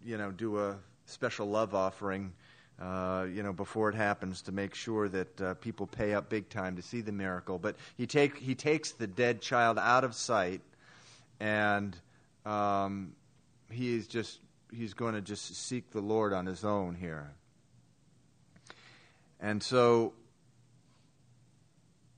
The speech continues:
in verse twenty, I find this reaction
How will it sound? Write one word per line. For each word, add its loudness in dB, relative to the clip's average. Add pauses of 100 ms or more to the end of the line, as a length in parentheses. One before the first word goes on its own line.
(840)
in -2
verse 0
twenty, 0 (1600)
I -18
find -4
this -6
reaction -2